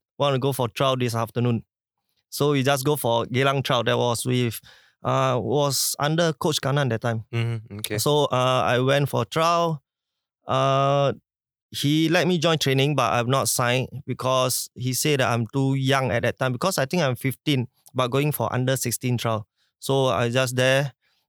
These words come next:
Speaker 1: uh, train with them. So after training, he will ask me to pick up the cones, pick up markers. You know, I'm like a kid man. Yeah. But, uh, he tell me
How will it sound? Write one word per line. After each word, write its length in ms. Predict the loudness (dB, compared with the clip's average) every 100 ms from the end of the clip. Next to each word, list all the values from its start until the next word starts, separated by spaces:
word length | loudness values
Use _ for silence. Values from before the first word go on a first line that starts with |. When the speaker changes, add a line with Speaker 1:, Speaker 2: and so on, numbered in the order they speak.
| -6
Speaker 1:
uh, 220 | -2 -2
train 240 | 0 0
with 100 | 2
them. 420 | 2 2 2 0 -4 _ _
So 160 | 0
after 220 | 0 0 0
training, 320 | 2 2 4
he 80 | 4
will 120 | 2
ask 180 | 0 0
me 120 | -2
to 380 | 0 0 -2 -4 _ _ _ _ _ _
pick 120 | -2 0
up 100 | 0
the 80 |
cones, 360 | 0 0 2 2
pick 180 | 0 -2
up 80 | 0
markers. 380 | -2 0 0
You 60 | 2
know, 80 | 2
I'm 200 | 2 2
like 180 | 2 0
a 20 |
kid 160 | -2
man. 240 | 0 0 -2 _ _ _ _ _ _
Yeah. 280 | -2 0 0 -4 _ _
But, 300 | 0 0 0
uh, 500 | -2 0 0 0 -2 _ _ _ _ _ _ _ -4
he 160 | -2
tell 180 | 0 0
me 140 | 2